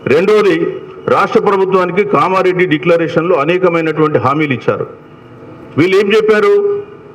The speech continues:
"మేము అధికారంలోకి వచ్చినాక ఇరవై వేల కోట్లు ప్రతి సంవత్సరం కేటాయిస్తాం, ఐదు సంవత్సరాల్లో లక్ష కోట్లు ఖర్చు పెడతామన్నారు." మొదటి సంవత్సరంలో తొమ్మిది వేల రెండు వందల కోట్లు కేటాయించారు.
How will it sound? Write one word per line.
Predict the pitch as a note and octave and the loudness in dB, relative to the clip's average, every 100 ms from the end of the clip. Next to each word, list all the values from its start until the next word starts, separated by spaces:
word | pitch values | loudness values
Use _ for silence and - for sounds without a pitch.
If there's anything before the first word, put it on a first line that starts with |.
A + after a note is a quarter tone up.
| - | -2
"మేము | E3 E3+ | 0 2
అధికారంలోకి | E3+ G3+ G#3 G#3 G3+ G3 | 0 2 0 2 0 2
వచ్చినాక | F#3+ G3 F#3 F#3+ | 0 0 2 2
ఇరవై | F#3 F3+ F#3+ | 2 2 2
వేల | F#3+ F#3 | 4 2
కోట్లు | F3+ F3+ F#3+ | 2 0 0
ప్రతి | F#3+ E3 D#3+ | 0 0 0
సంవత్సరం | G3 F#3+ F#3 F#3 F3+ | 0 0 0 0 0
కేటాయిస్తాం, | D#3+ D#3 E3+ E3 - F3+ | 0 2 2 0 0 0
ఐదు | D#3+ F3+ | 0 0
సంవత్సరాల్లో | F#3 E3+ E3 E3 D#3 F3 | 0 -2 0 0 2 0
లక్ష | D3 C#3 - | 0 0 0
కోట్లు | D3+ D3+ E3+ | 0 0 0
ఖర్చు | C3 B2+ | 0 0
పెడతామన్నారు." | C#3 C3 B2+ A2+ F2+ E2 - - - - - - | 0 0 0 0 -2 -6 -12 -20 -20 -20 -20 -4
మొదటి | A#2+ F3+ A3 | 0 2 2
సంవత్సరంలో | G#3+ A3 G#3+ G#3+ G3+ G3 | 2 2 2 2 2 2
తొమ్మిది | G3+ F3 F3+ G3+ | 0 0 0 2
వేల | G3+ F#3+ | 2 0
రెండు | F3+ F3 | 0 -2
వందల | F3 E3+ E3 | 0 2 2
కోట్లు | E3 E3+ G3 | 0 0 0
కేటాయించారు. | E3+ C#3+ D3+ D3 C#3+ G#2 | 0 2 0 0 0 -2